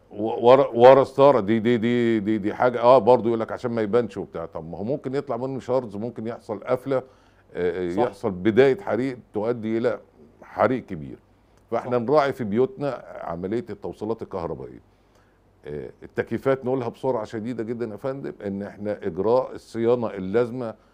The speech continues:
Speaker 1: ولو حتى مرة كل ست شهور، يعني، أو مرة في السنة، بس ن-، يعني نوالي عملية إس-، ال-، إجراء الصيانة لأجهزة التكييف.
Speaker 2: مم.
Speaker 1: إيه، واللي يقوم بهذا العمل يا فندم، م-،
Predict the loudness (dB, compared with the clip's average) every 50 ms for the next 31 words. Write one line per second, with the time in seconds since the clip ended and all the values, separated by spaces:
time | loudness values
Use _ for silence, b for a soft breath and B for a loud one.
0 | b b b b b b b _ _ _ -10 -6 -4 -2 -2 -2 -2 -2 -2 -4
1 | -4 -2 -4 -4 -2 0 0 0 -2 -2 -4 -4 -2 -2 -4 -4 -4 -6 -6 -8
2 | -8 -10 -10 -8 -8 -6 -6 -8 -10 _ _ _ -20 _ _ -20 -16 -14 -14 -14
3 | -14 -16 -16 -16 -14 -14 -12 -12 -10 -2 0 2 2 2 0 -2 -4 -8 -6 -4
4 | -4 -4 -4 -6 -10 -14 _ -16 -14 -12 -10 -8 -8 -8 -8 -8 -8 -8 -8 -8
5 | -10 -12 -14 -12 -8 -6 -2 0 0 2 2 0 0 -2 -6 -8 -10 b b b
6 | b b b b b b b _ -10 -8 -6 -6 -6 -6 -6 -6 -6 -6 -6 -8
7 | -12 -14 -16 -16 -16 -18 -18 -16 -14 -14 -12 -12 -10 -10 -10 -10 -8 -2 0 0
8 | 0 0 -4 -10 -10 -6 -2 0 0 0 0 -2 -8 -10 -12 -14 -10 -8 -6 -6
9 | -6 -6 -8 -8 -8 -8 -10 -10 -14 -14 -14 -16 -16 -18 -20 -20 -20 _ _ _
10 | _ _ -20 -18 -18 -20 -20 b b b b b b b b b -20 _ _ _
11 | _ _ -12 -8 -8 -6 -6 -8 -10 -10 -8 -6 -6 -4 -4 -6 -6 -4 -2 0
12 | 2 2 0 0 -4 -8 -8 -6 0 2 2 4 4 2 -2 -2 -2 -2 -2 -2
13 | -2 -2 -2 -2 -4 -4 -6 -6 -6 -6 -8 -8 -8 -14 -18 _ -16 -12 -10 -8
14 | -6 -4 -4 -4 -4 -6 -8 -12